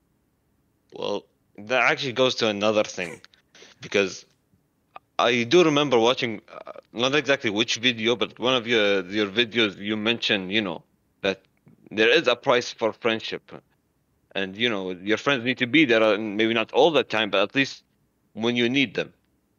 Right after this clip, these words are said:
But for me, I guess, 'cause I'm used to my f-,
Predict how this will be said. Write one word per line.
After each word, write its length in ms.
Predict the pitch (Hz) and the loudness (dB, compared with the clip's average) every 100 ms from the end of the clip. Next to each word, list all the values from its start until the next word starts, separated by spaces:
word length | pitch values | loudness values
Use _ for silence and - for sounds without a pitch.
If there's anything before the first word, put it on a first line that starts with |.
| _ _ _ _ _ _ | _ _ _ _ _ _
But 220 | 110 113 | -4 -4
for 220 | - 127 113 | 0 2 2
me, 380 | 135 170 147 - _ _ _ _ _ _ | 2 2 0 -4 _ _ _ _ _ _
I 80 | 104 | -2
guess, 240 | 113 131 - _ _ _ _ | -2 -4 -8 _ _ _ _
'cause 260 | 120 104 - _ _ _ _ | -4 -4 -10 _ _ _ _
I'm 200 | 127 147 | -2 0
used 180 | 170 202 | 0 0
to 300 | 165 127 113 - | 2 0 -2 -4
my 140 | 117 | -4
f-, 100 | 131 | -2